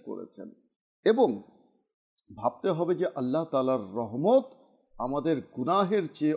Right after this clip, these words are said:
অনেক বড়, অনেক বড়। তো আল্লাহ তাআলা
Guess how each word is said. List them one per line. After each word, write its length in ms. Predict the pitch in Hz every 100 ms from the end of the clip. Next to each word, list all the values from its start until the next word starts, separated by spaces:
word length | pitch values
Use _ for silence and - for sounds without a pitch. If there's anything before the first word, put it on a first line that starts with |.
| 156
অনেক 880 | 170 233 330 349 330 285 254 196 113
বড়, 180 | 110 - - _ _ _ -
অনেক 400 | 214 277 214 123
বড়। 140 | 107 - - _ _ _ _ _
তো 200 | - - -
আল্লাহ 360 | 151 165 202
তাআলা 520 | 202 175 180 226 254